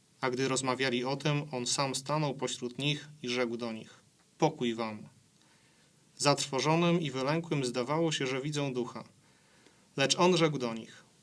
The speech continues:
"Czemu jesteście zmieszani i dlaczego wątpliwości budzą się w waszych sercach? Popatrzcie na moje ręce i nogi. To ja jestem.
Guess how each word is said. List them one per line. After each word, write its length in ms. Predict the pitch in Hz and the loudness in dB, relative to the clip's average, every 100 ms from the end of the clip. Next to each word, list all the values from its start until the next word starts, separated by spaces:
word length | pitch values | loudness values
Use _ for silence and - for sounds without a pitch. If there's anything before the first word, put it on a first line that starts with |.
| _ _ | _ _
"Czemu 260 | - 160 185 | 0 2 4
jesteście 460 | 165 160 156 - 127 | 4 2 0 0 0
zmieszani 680 | 127 123 123 120 139 170 - - 147 | 0 0 0 -2 -2 -4 -8 -10 -6
i 80 | |
dlaczego 420 | 127 131 151 143 131 | -2 0 0 -2 -2
wątpliwości 720 | 135 123 135 127 143 - - | -4 -4 -4 -2 -2 -2 -4
budzą 320 | 127 139 143 | -2 -2 -2
się 180 | 139 131 | -2 -2
w 40 | |
waszych 300 | 131 131 131 | -2 -4 -2
sercach? 540 | - 139 - 113 - _ _ _ _ _ _ _ _ - | -2 -2 -4 -8 -10 _ _ _ _ _ _ _ _ -4
Popatrzcie 520 | 135 156 165 - 160 | 4 4 6 2 2
na 120 | 143 | 2
moje 220 | 135 135 | 2 2
ręce 380 | 127 127 139 151 | 2 0 0 0
i 60 | 143 | 0
nogi. 400 | 117 107 113 - - _ _ | -2 -6 -10 -16 -20 _ _
To 160 | 139 131 | 2 4
ja 140 | 143 | 4
jestem. 440 | 127 117 - 117 | 2 0 -4 -10